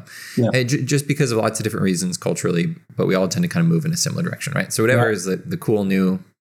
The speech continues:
Speaker 2: kid on the
Speaker 1: Yeah.
Speaker 2: block.
Speaker 1: Yeah.
Speaker 2: Uh, we hate to put it that way, but most of our church is, it's internal church transition versus new converts.
Speaker 1: Yeah.
Speaker 2: So, you know, some pastor finds themselves with an ever-growing congregation, um,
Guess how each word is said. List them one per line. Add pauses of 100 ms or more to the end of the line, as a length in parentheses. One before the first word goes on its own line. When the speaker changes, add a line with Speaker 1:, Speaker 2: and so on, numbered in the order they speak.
(120)
Speaker 2:
kid
on
the
Speaker 1:
Yeah.
Speaker 2:
block. (380)
Speaker 1:
Yeah. (240)
Speaker 2:
Uh,
we
hate
to
put
it
that
way,
but
most
of
our
church
is,
it's
internal
church
transition
versus
new
converts. (380)
Speaker 1:
Yeah. (640)
Speaker 2:
So,
you
know, (920)
some
pastor
finds
themselves
with
an
ever-growing
congregation, (180)
um,